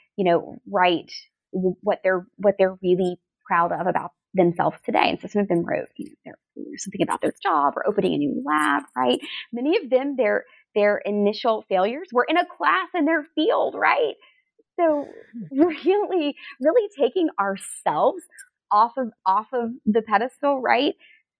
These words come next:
Speaker 1: Allowing space in aca-, in the academy, right? For, are we all, are we all very invested in academic excellence? Yes. Yes, we are, right? Is that a straight, like, some sort of, like,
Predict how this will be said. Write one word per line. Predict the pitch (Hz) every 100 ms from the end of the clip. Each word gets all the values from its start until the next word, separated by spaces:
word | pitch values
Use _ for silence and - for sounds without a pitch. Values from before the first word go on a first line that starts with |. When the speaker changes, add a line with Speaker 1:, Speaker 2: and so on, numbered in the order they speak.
| _ _ _ _ - - _ 233
Speaker 1:
Allowing | 240 233 226 220 269 285 269 262 247 -
space | 196 180 269 - -
in | 208 202
aca-, | 202 190 156
in | 208
the | 208
academy, | 214 220 170 180 214 226
right? | 208 190 196 -
For, | 214 208 -
are | 240 233
we | 214 - -
all, | 208 208 220 240 247 _ _ _ -
are | 214 214
we | 226 233 -
all | 202 220 208 190
very | 196 202 196
invested | 208 180 180 208
in | 196
academic | 175 180 196 180
excellence? | 170 170 185 160 - - - _
Yes. | - - - 233 - _ -
Yes, | - - 294
we | 330
are, | 370 - 220 - _ -
right? | 269 311 - - -
Is | 311 311 269
that | 277 277 -
a |
straight, | 202 - - 269 254 277 285 277 - - _ -
like, | 269
some | - 285
sort | 302
of, |
like, | 269 269